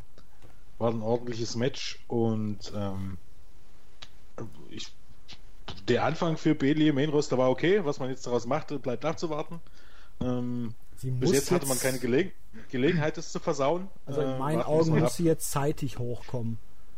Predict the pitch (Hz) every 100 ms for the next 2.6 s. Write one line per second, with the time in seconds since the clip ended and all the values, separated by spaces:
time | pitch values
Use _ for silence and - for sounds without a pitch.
0 | - - - - - 127 131 131 156 147
1 | 165 - 147 139 160 - 143 - 175 156
2 | 110 131 185 - -